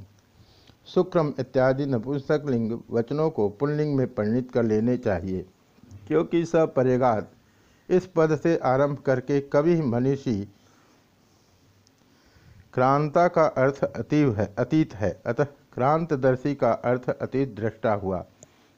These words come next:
यहाँ अतीत काल को तीनों कालों का उपलक्षण मानकर भाष्यकार ने क्रांतदर्शी का अर्थ सर्वदिक अर्थात सर्वदृष्टा किया है।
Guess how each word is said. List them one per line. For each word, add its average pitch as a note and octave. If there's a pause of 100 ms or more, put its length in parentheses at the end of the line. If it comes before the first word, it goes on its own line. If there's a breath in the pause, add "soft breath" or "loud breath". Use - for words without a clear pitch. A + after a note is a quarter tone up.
यहाँ C3
अतीत E3+
काल C3
को D#3
तीनों D3
कालों B2+
का B2+
उपलक्षण G#2+
मानकर A2+ (500 soft breath)
भाष्यकार C#3
ने C#3
क्रांतदर्शी B2+
का C3
अर्थ A2+ (500 soft breath)
सर्वदिक D#3
अर्थात C3
सर्वदृष्टा B2
किया G2
है। E2